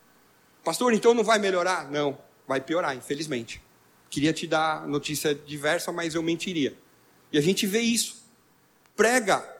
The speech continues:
um, um, às vezes um pastor tá falando algo pra abençoar vidas. "Ah, vamos cancelá-lo na internet, vamos isso, vamos aquilo." Por quê? Porque a igreja, ela move toda essa estrutura mundana,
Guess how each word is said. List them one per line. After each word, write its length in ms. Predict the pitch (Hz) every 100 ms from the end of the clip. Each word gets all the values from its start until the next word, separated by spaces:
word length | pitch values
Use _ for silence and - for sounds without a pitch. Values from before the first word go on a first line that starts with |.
| - -
um, 320 | 175 156 170
um, 20 |
às 160 | - 156
vezes 200 | 202 202
um 100 | 226
pastor 500 | 208 208 - 233 220
tá 120 | 185
falando 420 | - 196 226 208
algo 400 | 196 220 202 127 - - _ _ _ -
pra 100 | 185
abençoar 560 | 175 226 - 226 208
vidas. 480 | 156 220 190 131 - -
"Ah, 160 | 151 165
vamos 300 | 160 202 -
cancelá-lo 760 | 202 196 202 190 175 190 180
na 120 | 175
internet, 560 | 180 196 185 165 165 127
vamos 360 | 120 180 196 151
isso, 240 | 196 131
vamos 300 | 117 175 175
aquilo." 420 | 185 - 180 127 - _ _ _ _ _ _ _ _ _ _ _
Por 160 | 254
quê? 340 | - 180 123 101 _ _ _ _ _ _ _ _
Porque 280 | 147 139 160
a 80 | 160
igreja, 720 | 156 120 156 170 143 113 101 _ _
ela 240 | 135 139
move 720 | 143 139 156 165 131 - 92 92 - _ _ _ _ _ _ _ _ _
toda 220 | 175 190
essa 160 | 185 175
estrutura 640 | - 160 139 185 180 135
mundana, 920 | 117 156 156 135 151 151 127 98 101